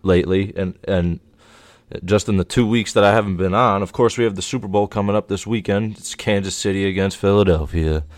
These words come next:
I mean, I think I could speak for everybody, um, outside of Philadelphia saying, "Let's go Chiefs," 'cause if you're not, then you're, you're, you know, you're dead to me. Okay, just had to get that out of the way. Um,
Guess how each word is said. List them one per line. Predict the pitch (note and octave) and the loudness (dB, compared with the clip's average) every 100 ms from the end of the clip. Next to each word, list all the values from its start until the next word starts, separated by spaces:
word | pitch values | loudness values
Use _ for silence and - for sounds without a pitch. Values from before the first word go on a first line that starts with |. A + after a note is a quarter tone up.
| - - - - - | -20 -20 -20 -18 -4
I | |
mean, | F#2+ F#2+ | 2 4
I | F#2+ F#2+ | 4 4
think | G#2+ | 4
I | G2 | 2
could | F#2 F2+ | 0 -2
speak | G#2+ F2+ | -2 2
for | F#2+ | 4
everybody, | F2 E2+ E2 F2 E2+ D2+ - - - _ | 4 4 4 4 2 -2 -12 -20 -20 _
um, | - F2 E2 E2 E2+ | 0 2 2 2 2
outside | F#2 F2 - F2 | 4 4 4 2
of | E2+ | 4
Philadelphia | F#2 F2 E2+ F2 D#2+ E2+ E2 | 2 4 4 4 2 0 0
saying, | - F2 E2 D#2+ D#2+ F2 - _ _ | 2 2 2 0 -2 -6 -10 _ _
"Let's | F2 F#2 F2 | 2 2 4
go | - F2+ | 2 2
Chiefs," | - G#2 C#3 - - | 2 0 0 -4 -4
'cause | G2+ F2 | -2 -2
if | E2 | -2
you're | F2 | -2
not, | F2+ G#2 A2+ - | 2 2 2 2
then | F#2 F2 E2+ E2+ | 2 2 0 0
you're, | F2 - | 0 -2
you're, | E2 E2 F2 | -6 -2 -2
you | F2 F#2 | 0 0
know, | F2 E2 D#2+ D#2 | 0 0 -2 -6
you're | - F2+ | -4 -2
dead | E2+ E2 | 2 0
to | D#2 | 0
me. | D2 D2 - _ _ | -4 -6 -14 _ _
Okay, | - A#2+ D#2 - | 2 2 2 -10
just | - G2+ - | -8 -8 -6
had | G2 F2+ | -2 -2
to | F2 | 0
get | E2+ F2 _ | 0 -2 _
that | G2 - | 0 2
out | G#2+ G#2 | 2 2
of | G#2 | 2
the | |
way. | G2+ D3 E3+ G3 - _ - - _ _ | 4 4 4 2 -6 _ -20 -20 _ _
Um, | F#2 G2 F#2+ F#2 F2 | -2 0 0 -4 -8